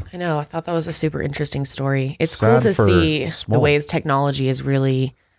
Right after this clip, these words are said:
Speaker 1: helping solve crimes. Between this and the D N A stuff,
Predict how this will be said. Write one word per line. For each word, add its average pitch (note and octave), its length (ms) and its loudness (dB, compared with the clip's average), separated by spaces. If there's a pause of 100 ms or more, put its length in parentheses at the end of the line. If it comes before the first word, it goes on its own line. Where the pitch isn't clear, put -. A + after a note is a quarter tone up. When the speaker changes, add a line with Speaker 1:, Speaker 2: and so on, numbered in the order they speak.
(320)
Speaker 1:
helping D3+ 380 2
solve C3+ 340 0
crimes. B2+ 440 -4
Between D3 320 -2
this C#3+ 220 0
and D#3 100 0
the C#3 40 0
D C#3 160 -2
N C#3 100 2
A C3+ 140 2
stuff, - 480 0